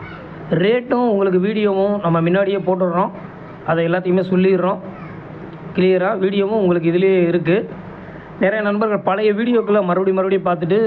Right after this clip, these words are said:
"ஏ, இந்த ரேட்டில் இந்த புறாக்கள் கிடைக்குமா?" அப்படின்னு கேட்குறீங்க. கண்டிப்பாக அது கிடைக்கவே கிடைக்காது. ஏன்னு பார்த்தீங்கன்னா, புறாவுடைய ரேட்டுன்றது வந்து மாறிக்கிட்டே தான் இருக்கும். அடுத்தபடியாக பார்த்தீங்கன்னா, முஸ்கி,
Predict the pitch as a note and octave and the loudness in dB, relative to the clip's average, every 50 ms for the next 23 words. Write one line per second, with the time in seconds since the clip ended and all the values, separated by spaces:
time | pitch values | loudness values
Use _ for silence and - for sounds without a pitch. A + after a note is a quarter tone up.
0 | G3+ F#3 E3+ E3+ E3 D#3+ D#3 D#3+ D#3+ - - - - - - - - - - - | 2 2 2 2 2 2 0 0 -4 -6 -10 -12 -12 -14 -16 -16 -18 -18 -18 -18
1 | - - - - G3 G3 G3+ G#3+ A3 G#3 A3 G#3 G#3+ A3+ A3 - A3+ A3 A3+ G3+ | -18 -8 -4 0 0 2 2 0 0 0 2 2 2 0 0 2 2 2 2 2
2 | G3 G3 G3 - F#3+ F#3+ G3+ G3+ F#3+ G3 F#3+ F3+ G3 F#3 G3 F3+ F3 F3 F3 F3 | 2 0 0 0 0 0 0 0 0 0 0 2 2 0 0 2 2 2 2 2
3 | E3+ D#3+ - - - - - - - F3+ E3 F3 F3+ F#3 F3+ E3+ E3+ E3 E3 D#3+ | 0 -2 -2 -4 -10 -14 -14 -4 -2 -2 2 2 2 2 2 2 0 0 0 0
4 | D#3+ E3+ G3+ - - E3+ E3 F3 F3 F3+ F3+ G3 F3 E3 D3+ E3 E3 E3+ E3 F3 | 0 0 0 0 0 0 0 2 2 2 2 0 -2 -2 -2 -2 0 0 2 2
5 | E3+ D#3 D#3 D#3 D3 D#3+ D#3+ D#3+ F#3 A3 - - - - - - E3 F3 F3+ F3+ | 2 2 0 0 0 0 0 0 0 -2 -2 -6 -12 -8 -2 0 2 2 2 2
6 | E3+ F3 D#3 D#3+ D#3 D#3+ E3 F#3+ C#4+ - - - - - - - - - - - | 0 0 0 0 0 0 0 0 -2 -4 -8 -14 -14 -16 -18 -18 -18 -18 -18 -6
7 | - G3 G3+ G3+ A3 A3 G3 F#3+ F#3 F3+ E3+ E3+ E3+ G3 G3+ F#3+ G3+ G3 F3+ F3 | -2 0 2 2 2 0 2 2 2 2 4 2 2 0 0 0 0 2 2 2
8 | E3+ E3+ E3 E3+ E3 G#3 A#3+ A#3+ - - - - - - - D3 D#3+ E3+ F3+ F3+ | 2 2 2 2 2 0 0 -2 -6 -12 -14 -16 -10 -4 -2 0 2 2 0 0
9 | E3+ E3+ E3 F3 E3+ E3+ D#3 D3+ C#3 E3 G3 - - - - - - - - - | 0 0 0 0 0 0 -2 -2 -2 -2 -2 -2 -6 -12 -14 -14 -14 -14 -16 -16
10 | - - - - - - G3 G#3+ A3 A#3 A3 G#3+ A3 G#3 F#3 F#3 F3+ F3+ F3 F#3 | -16 -16 -14 -6 -4 -2 -2 0 0 0 0 2 2 2 2 0 0 0 0 0
11 | A3 G#3+ G3 G3 F#3 F#3+ - G#3+ | 0 0 0 -2 -2 -2 0 0